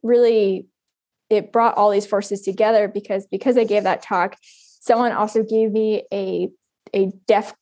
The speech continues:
con badge so I could attend def con for free. And so then I went to def con and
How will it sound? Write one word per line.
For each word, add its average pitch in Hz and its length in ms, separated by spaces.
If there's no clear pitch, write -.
con 196 580
badge 170 540
so 202 160
I 185 80
could 202 160
attend 208 420
def 208 240
con 190 300
for 180 160
free. 190 560
And 214 380
so 220 160
then 220 160
I 190 140
went 214 200
to 208 240
def 277 320
con 233 440
and 208 400